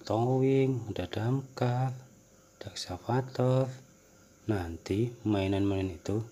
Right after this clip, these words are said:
kita masukkan dalam wadah ya guys. Mulai dari yang mana dulu ya guys? Loh, ini guys, mobil sportnya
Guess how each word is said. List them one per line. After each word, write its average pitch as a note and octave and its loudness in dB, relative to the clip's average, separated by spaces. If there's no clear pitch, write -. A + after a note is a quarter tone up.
kita - -8
masukkan G2 0
dalam F#2+ -4
wadah B2 2
ya F2 -2
guys. G2 0
Mulai G2 4
dari F#2+ 2
yang G2 2
mana G2+ 0
dulu D#3 2
ya B2+ 6
guys? F#2 -2
Loh, F2+ -12
ini A2+ -2
guys, G2 -2
mobil G2 -2
sportnya A#2 2